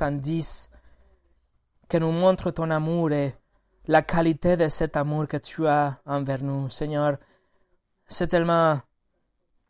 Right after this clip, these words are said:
incroyable, plus grand que toute montagne, et plus grande et plus profonde de tous ceux qui ont pu imaginer. Seigneur, et on arrive à comprendre que,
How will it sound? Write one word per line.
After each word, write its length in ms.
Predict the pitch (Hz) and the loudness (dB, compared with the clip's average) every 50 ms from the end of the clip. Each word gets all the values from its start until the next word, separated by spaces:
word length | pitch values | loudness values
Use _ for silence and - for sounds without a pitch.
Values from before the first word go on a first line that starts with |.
| _ _ _ _ _ _ _ - - | _ _ _ _ _ _ _ -6 -2
incroyable, 840 | 147 160 165 - - - 165 160 160 165 165 170 165 151 151 147 | 0 0 0 0 -2 -2 0 2 4 6 6 6 4 4 0 -4
plus 240 | - - - - 180 | -4 -6 -6 -4 -2
grand 260 | 160 156 170 165 170 | 0 0 0 0 0
que 140 | 165 - 160 | 0 -2 -4
toute 280 | 143 139 - - 151 - | -4 -4 -6 -10 -6 -4
montagne, 500 | 165 165 156 147 - 160 165 165 160 151 | -4 -4 -4 -4 -2 0 0 0 0 -2
et 80 | 143 | -4
plus 260 | 135 - - - 170 151 | -6 -6 -4 -4 -2 0
grande 420 | 170 170 170 170 165 147 135 127 - - - - - - | 2 2 2 2 0 0 -2 -2 -4 -12 -20 -20 -8 -4
et 80 | - 196 | -4 -2
plus 160 | - - 196 | 0 0 0
profonde 460 | 170 185 180 175 - - 170 170 170 | 0 0 -2 -2 -2 -4 -4 -2 -2
de 80 | 160 151 | -2 -2
tous 200 | 143 - 175 175 | -2 -2 -4 -4
ceux 220 | - - 180 175 | -2 0 0 -2
qui 100 | 165 - | 0 -2
ont 100 | 165 160 | -4 -6
pu 160 | - - 170 165 | -4 -4 -4 -2
imaginer. 600 | 165 165 160 147 147 156 156 160 160 160 151 - _ _ - - - _ _ _ _ _ _ _ | -2 -2 -2 -2 -4 -4 -4 -4 -4 -4 -6 -10 _ _ -20 -20 -20 _ _ _ _ _ _ _
Seigneur, 380 | - - - 165 165 165 170 165 | -10 -4 -4 -2 0 0 2 2
et 200 | 156 151 143 139 - - _ _ _ _ _ _ _ _ _ _ _ _ - - - - - - - 170 | 2 0 0 -2 -4 -10 _ _ _ _ _ _ _ _ _ _ _ _ -20 -20 -20 -20 -18 -16 -12 -6
on 280 | 165 151 170 185 190 | -2 2 4 4 4
arrive 320 | 185 180 160 - 202 202 196 | 4 2 2 2 4 4 4
à 80 | 185 | 4
comprendre 580 | - - 180 175 - - 190 180 190 185 170 170 | 2 2 -2 -2 -2 -2 0 0 0 0 0 -2
que, 320 | 165 - 180 165 160 151 | -2 -2 0 0 0 0